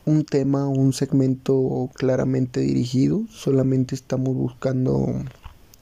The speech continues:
el generar algo de, de empatía y de, de la correlación que, que todos vivimos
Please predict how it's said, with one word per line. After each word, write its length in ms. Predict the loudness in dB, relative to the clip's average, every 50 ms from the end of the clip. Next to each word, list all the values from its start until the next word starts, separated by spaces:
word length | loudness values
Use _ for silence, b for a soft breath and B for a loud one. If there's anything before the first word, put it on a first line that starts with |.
| B B B B B B B B B B B B B B B -20 -20 -14 -6
el 200 | -2 0 0 0
generar 580 | -2 -4 -4 -2 0 0 2 0 0 0 0 2
algo 320 | 2 2 2 2 2 2
de, 420 | 2 2 0 0 -2 -4 -6 -8 -8 -10 -10 -14 -18 -20 -20 -20 _ -20 -20 -20 _ -20 _ _ _ _ -20 -20 _ -20 -20 -20 -20 -16 -10
de 180 | -8 -2 0 0
empatía 600 | 0 0 -2 -4 -6 -6 -4 -2 0 2 2 2
y 80 | 2 2
de, 480 | 0 0 0 -2 -4 -6 -6 -8 -8 -10 -18 -20 -20 -20 -20 -20 B B B B B B B B B B B -4
de 100 | -2 0
la 140 | 0 0 0
correlación 760 | -2 -4 -4 -2 -2 -2 0 0 -2 -2 -2 0 0 0 0
que, 420 | 0 -2 -4 -4 -4 -4 -6 -8 -10 -14 -20 -20 -20 -20 -20 -20 -20 -20 -20 -20 -20 -20 -20 -20 -20 -20 -20 -16 -8
que 100 | -6 -6
todos 480 | -6 -6 _ -2 0 0 0 0 0 -2
vivimos 600 | -2 0 2 2 4 2 2 0 0 -2 -4